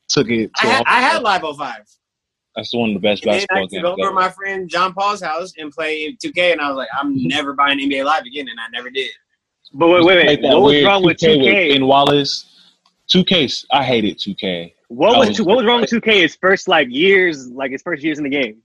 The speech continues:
Speaker 1: It was
Speaker 3: 'Cause that's
Speaker 1: black
Speaker 3: what made me, like,
Speaker 1: players.
Speaker 3: not fuck with Dreamcast the most.
Speaker 1: The shooting, you had to, every shot, like, it had a shot meter, so the ball had to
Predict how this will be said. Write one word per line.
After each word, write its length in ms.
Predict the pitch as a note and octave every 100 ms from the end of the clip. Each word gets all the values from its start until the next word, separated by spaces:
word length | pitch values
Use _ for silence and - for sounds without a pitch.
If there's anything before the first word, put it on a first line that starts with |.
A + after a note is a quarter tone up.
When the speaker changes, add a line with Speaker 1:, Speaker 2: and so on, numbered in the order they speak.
| _ _
Speaker 1:
It 80 | B2
was 100 | A#2
Speaker 3:
'Cause 60 | G2+
that's 140 | -
Speaker 1:
black 80 | B2+
Speaker 3:
what 80 | F3+
made 140 | G#3
me, 60 | G#3
like, 80 | - -
Speaker 1:
players. 100 | B2+
Speaker 3:
not 160 | E3+
fuck 160 | - G#3+
with 100 | F#3+
Dreamcast 440 | D3 G3+ F3+ D3 -
the 80 |
most. 460 | C#3+ C3+ B2 A2 _ _
Speaker 1:
The 100 | A#2+
shooting, 520 | A2 - C#3+ C#3 C#3+ B2+
you 160 | B2+
had 140 | B2+ A#2
to, 60 | A2+
every 220 | A#2+ A#2+
shot, 380 | - B2+ B2 - -
like, 200 | G2 F#2+
it 140 | - A2+
had 240 | G#2+ G#2 F#2+
a 40 |
shot 300 | - B2+ C3
meter, 300 | C#3 C#3 D3
so 180 | - A2
the 100 | F#2+
ball 220 | G#2+ A#2
had 160 | A#2+ A2
to 120 | G#2